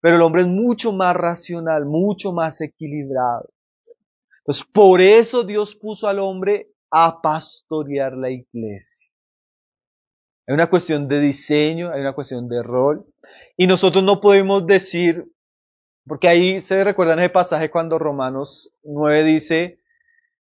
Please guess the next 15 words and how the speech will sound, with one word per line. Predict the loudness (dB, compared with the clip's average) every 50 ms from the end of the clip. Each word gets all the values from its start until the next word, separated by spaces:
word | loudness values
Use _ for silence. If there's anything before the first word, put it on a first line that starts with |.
| _ _ _ _
"¿Cómo | 2 4 4 6 6 4 2 2
el | 2 2
vaso | 4 6 6 6 6 4 -2 -2
le | -2 -2 -2
puede | -2 -2 -2 -2 -2
decir | -2 -2 -2
al | -2
alfarero, | -4 -4 -6 -6 -4 -4 -4 -4 -2
al | 0 0 0
alfarero, | 0 0 0 -2 0 0 -2 -4 -8 _
'Por | -2 0 0 0 -2 -6
qué | -8 -8 -8 -8
me | -8 -10
hiciste | -12 -12 -12 -12 -12 -14 -14 -14 _ -12 -12
así?'"? | -12 -14 -18 -20 -20 -20 -20 -20